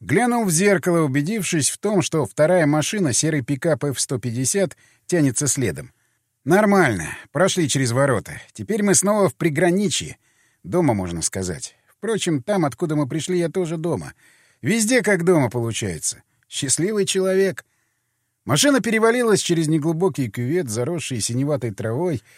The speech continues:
Я вывернул руль, выравнивая её по дороге. Вторая тут же, по моему следу, пристроилась сзади. Остановились, заглушили двигатели. Я толкнул скрипучую дверь.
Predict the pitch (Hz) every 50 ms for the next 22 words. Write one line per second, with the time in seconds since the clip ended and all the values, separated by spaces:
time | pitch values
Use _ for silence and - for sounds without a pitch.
0 | - - - _ _ _ _ _ - 196 - 233 233 214 226 220 208 208 190 190
1 | 196 190 175 175 196 233 226 208 175 151 165 165 196 208 196 175 180 170 170 165
2 | 160 156 147 147 151 165 170 131 - 151 135 127 151 151 139 113 85 76 67 -
3 | - _ _ _ _ _ _ - - - 117 156 226 233 226 208 165 - - 240
4 | 240 208 165 170 196 185 127 139 127 131 147 160 185 180 151 - - 160 190 208
5 | 190 175 156 - 139 131 120 - - 147 175 - - 170 165 151 123 101 98 98
6 | 98 92 82 76 67 67 - _ _ _ _ _ _ _ _ _ _ _ - 101
7 | - - 143 143 156 175 208 240 233 208 214 180 139 123 127 120 131 135 127 -
8 | 190 185 175 170 131 104 101 85 69 73 - - - 120 - - _ _ _ _
9 | _ _ _ _ _ 117 160 240 233 190 214 202 - - 202 226 226 185 - -
10 | 175 175 156 - 208 208 160 - 190 185 160 123 117 110 113 113 110 107 95 80
11 | -